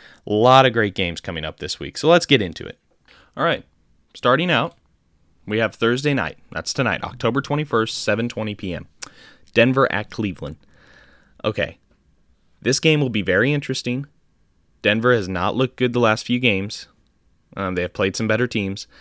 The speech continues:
Uh, tonight, sadly, I don't think Denver will pull it out. I think Cleveland will win. Uh, it's tough to watch, but I'm sorry, Denver. You're, you're playing a good team. Now, granted, the Cleveland Browns have some injuries,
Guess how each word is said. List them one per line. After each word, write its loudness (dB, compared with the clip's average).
Uh, 0
tonight, 0
sadly, 2
I 2
don't -2
think -4
Denver 0
will -2
pull -2
it 2
out. 2
I -8
think -6
Cleveland -4
will -2
win. -2
Uh, -4
it's -6
tough -2
to 0
watch, 4
but 0
I'm -10
sorry, 4
Denver. -2
You're, -4
you're 0
playing 2
a 2
good 2
team. 0
Now, 2
granted, 4
the 0
Cleveland 0
Browns 4
have 0
some -2
injuries, -6